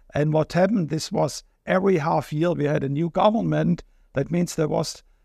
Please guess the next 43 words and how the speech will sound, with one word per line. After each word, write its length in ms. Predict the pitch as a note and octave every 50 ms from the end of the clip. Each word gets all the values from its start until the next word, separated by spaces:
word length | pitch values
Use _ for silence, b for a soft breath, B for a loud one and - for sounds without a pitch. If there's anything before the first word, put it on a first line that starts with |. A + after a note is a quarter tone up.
| _ - -
uh, 120 | - A#2+ C3
we 80 | D3+
have 160 | F3+ G#3 F#3+
to 100 | - -
say 280 | E3 - - - E3+ F#3
also 340 | F#3+ F#3 F3 D#3+ - - E3
that 300 | D3+ D#3+ D#3 - - -
Christian 580 | - E3+ F3+ G3 F#3 - - - - F#3 D#3
visas 640 | D#3 E3 E3+ F3 E3 - - D#3+ D3+ D3 C#3+ C#3 -
are 200 | D3+ C#3+ C#3+ C#3+
not 200 | C#3 D3 E3+ - -
the 180 | - E3 D3 C#3
super 400 | - - - - F3 - - C#3 -
top 240 | - - F3 - - - -
priority 720 | - C#3 C3+ C#3 C#3 - E3 E3 D3 C3 - - D3 C#3
of 180 | A#2+ G#2 - -
any 240 | - A3 A#3 G3+ D#3
government 540 | - - D3 D#3 D3+ D#3 D3+ C#3+ C#3+ D3 D3
in 120 | C3+ D3
Israel. 440 | E3+ E3 - - - D3+ D3 C#3+ - _ _ _ _ _
There 100 | - C#3+
are 80 | C#3 C#3
much 280 | C#3+ E3 E3+ - - -
more 200 | F3 D#3 D3+ -
pressing 480 | - - E3+ F3+ E3+ - - E3 D#3
issues. 560 | - D#3+ C#3+ - - D#3+ D#3 D#3 D3 - - - _ _ _ _ _ - - _ _
So 420 | - - - E3 D#3+ D#3+ D#3+ - -
we 440 | E3 D3 D#3 F#3 G#3 G#3+ A3 G#3+ G#3+
were 280 | E3+ E3 F3+ F3+ F3 E3+
probably 640 | - - - F3+ F3+ F#3+ F#3 E3+ - E3+ E3 D#3+
on 220 | E3 - - D#3 D3+
the 80 | D3
top 320 | - - - F3 F3+ - -
level, 380 | C#3+ D3 D3+ D3+ D#3 D#3 D3+
never 340 | C#3 C#3+ C#3+ D#3 D3+ E3 D3+
probably 560 | - - - - D#3 D3 D3 D3 C#3 C#3 C#3+
being 380 | C3+ B2 - C#3 C3+ C3+ C3 B2+
dealt 400 | A#2 - C#3+ D3+ D3 D#3+ - -
with 260 | E3 D3+ D3+ D3 -
in 80 | D#3 C#3
the 140 | C3+ C3+ C3
right 280 | C3+ C3 C3+ C3 A2+ C#3
way 320 | C#3+ C3+ C3 C#3+ D3+ D3